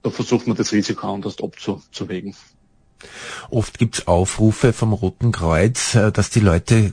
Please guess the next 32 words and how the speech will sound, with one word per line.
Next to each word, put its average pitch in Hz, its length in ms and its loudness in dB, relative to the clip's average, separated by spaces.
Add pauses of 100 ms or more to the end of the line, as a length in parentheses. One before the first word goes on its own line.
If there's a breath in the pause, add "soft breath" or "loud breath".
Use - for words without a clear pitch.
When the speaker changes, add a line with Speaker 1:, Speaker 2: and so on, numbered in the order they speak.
Speaker 2:
kommen 101 320 4
sollen, 104 360 4
Blut 107 260 4
spenden, 110 460 4
weil 98 80 6
eine 104 100 6
bestimmte 107 500 2
Blutgruppe 104 720 0
benötigt 101 720 0
wird. 107 500 4
Wo 104 380 2
wendet 101 340 2
man 104 120 2
sich - 280 -4
dann 98 200 2
dahin? 80 500 0 (1200 soft breath)
Speaker 1:
Also 135 140 0
es - 60 -6
gibt 143 160 -6
immer 151 220 2
wieder 139 180 -2
Aufrufe 127 420 -4
von 139 160 -4
unserer 143 240 -4
Seite 143 320 -6
her, 156 240 -2 (380 loud breath)
weil 117 480 0 (640 loud breath)
schlussendlich 135 600 0
ja 127 100 4
nur 131 340 4 (280)
drei 117 240 -6
Prozent 127 640 -2